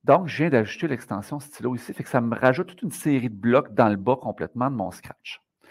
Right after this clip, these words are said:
Et là, je vais commencer mon programme. Là, je te fais les premières étapes, puis le reste, ça va être ta créativité, puis tu vas travailler. Donc, je vais faire, pour commencer,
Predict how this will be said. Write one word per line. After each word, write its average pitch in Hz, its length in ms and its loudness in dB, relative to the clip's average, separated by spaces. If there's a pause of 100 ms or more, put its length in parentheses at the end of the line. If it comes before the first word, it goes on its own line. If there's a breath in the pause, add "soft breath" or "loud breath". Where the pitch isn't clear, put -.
(800 loud breath)
Et 214 100 10
là, 240 120 12
je 160 120 4
vais 135 60 2
commencer 147 360 2
mon 170 140 -2
programme. - 380 -12 (440 soft breath)
Là, 180 140 8
je 247 100 -2
te - 80 4
fais 180 140 4
les 156 100 4
premières 143 460 2
étapes, 151 340 -2
puis - 80 -10
le 113 120 2
reste, 180 240 0
ça 120 100 0
va 120 80 4
être 131 80 -4
ta 110 100 -4
créativité, 101 720 -8
puis - 140 -16
tu - 100 -20
vas 101 120 -4
travailler. 82 420 -12 (540 loud breath)
Donc, 117 260 2
je 117 160 0
vais 147 340 2 (540)
faire, - 800 2 (160)
pour 156 180 -10
commencer, 113 720 -4